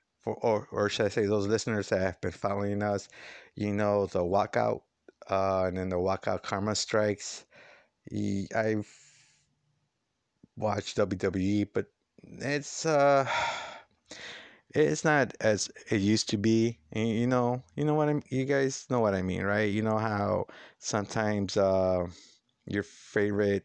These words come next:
franchise or establishment or what product just, it's not the same. They change something, and it's just not the same. So, um, so yeah, so I, I, I stopped watching W W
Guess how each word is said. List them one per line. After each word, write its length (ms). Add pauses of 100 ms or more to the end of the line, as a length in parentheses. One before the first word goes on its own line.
franchise 760
or 100
establishment 960
or 320 (440)
what 200 (160)
product 520
just, 240 (100)
it's 220
not 220
the 100
same. 400
They 120
change 380
something, 680
and 220 (880)
it's 200
just 140
not 160
the 100
same. 280 (400)
So, 840 (1120)
um, 800 (680)
so 180
yeah, 240
so 220
I, 200
I, 200
I 80
stopped 300
watching 320
W 220
W 400